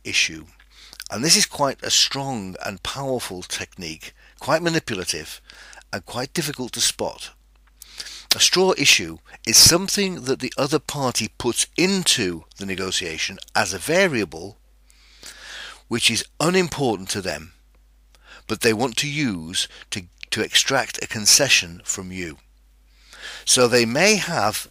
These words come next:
ten variables offered on the table, of which three are what we'd call straw variables or straw issues. They're quite happy to let those go, to give them up,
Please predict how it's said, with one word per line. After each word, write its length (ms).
ten 500
variables 920
offered 500
on 160
the 100
table, 560
of 240
which 300
three 680
are 100
what 160
we'd 180
call 200
straw 420
variables 600
or 140
straw 400
issues. 500
They're 180
quite 420
happy 600
to 100
let 240
those 280
go, 500
to 100
give 360
them 260
up, 320